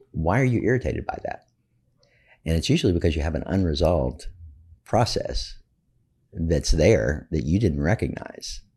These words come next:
I can remember I was, um, first time I really paid attention to this, I was flying back on a plane from Costa Rica, and we were getting off the plane in Houston, and, and this guy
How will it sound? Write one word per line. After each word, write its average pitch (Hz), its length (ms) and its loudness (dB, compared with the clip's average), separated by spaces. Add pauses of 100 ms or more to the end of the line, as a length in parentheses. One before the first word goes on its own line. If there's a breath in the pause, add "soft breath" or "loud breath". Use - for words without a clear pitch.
(560 loud breath)
I - 80 4
can 110 120 4
remember 90 440 4
I 80 120 0
was, 80 380 -2 (200)
um, 71 520 -6 (1700)
first - 280 2
time 107 140 4
I 73 40 4
really 90 520 4
paid 85 180 2
attention 80 400 -2
to 67 80 -2
this, 71 160 0
I 67 60 2
was 69 160 -2
flying 90 320 0
back 76 220 2
on 71 80 -2
a 69 160 -4 (220)
plane 69 260 0
from 65 320 -4
Costa - 360 -2
Rica, 73 480 0
and 67 400 -4 (1040 loud breath)
we 85 180 4
were 78 100 4
getting 92 240 6
off 78 180 2
the 73 60 -4
plane 80 360 2
in 69 120 0
Houston, 76 480 -2
and, 71 280 0
and 73 160 -2
this - 140 -4
guy 80 460 2